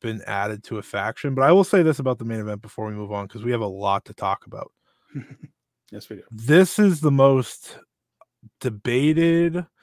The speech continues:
Speaker 1: highly anticipated, um, match I've seen in quite some time for Stardom. Definitely the most debated.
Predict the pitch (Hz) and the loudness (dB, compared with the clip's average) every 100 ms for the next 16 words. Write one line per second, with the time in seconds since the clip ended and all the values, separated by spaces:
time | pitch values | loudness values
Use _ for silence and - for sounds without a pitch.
0 | _ _ _ _ _ _ _ _ _ _ | _ _ _ _ _ _ _ _ _ _
1 | - - 127 147 147 143 127 - - - | -16 -2 2 4 2 0 -4 -8 -18 -10
2 | 139 - 143 - 151 151 151 147 147 135 | -8 -6 -8 -6 -4 -2 0 0 -2 -4
3 | 139 _ _ _ _ _ _ 107 104 101 | -10 _ _ _ _ _ _ -8 -6 -6
4 | 101 101 107 - _ _ _ _ _ _ | -8 -12 -18 -20 _ _ _ _ _ _
5 | _ _ _ _ _ _ _ _ _ _ | _ _ _ _ _ _ _ _ _ _
6 | _ - 120 120 123 120 110 - 107 110 | _ -12 -8 -2 0 -2 -4 -6 -2 -2
7 | 101 - 113 110 101 - 104 101 - 101 | -4 -8 -8 -8 -10 -10 -10 -10 -12 -14
8 | - 110 - - - - 101 110 110 160 | -12 -14 -14 -20 -20 -10 -8 -8 0 6
9 | 208 285 226 185 160 143 117 101 95 - | 6 6 4 6 4 2 -8 -8 -10 -12
10 | - | -20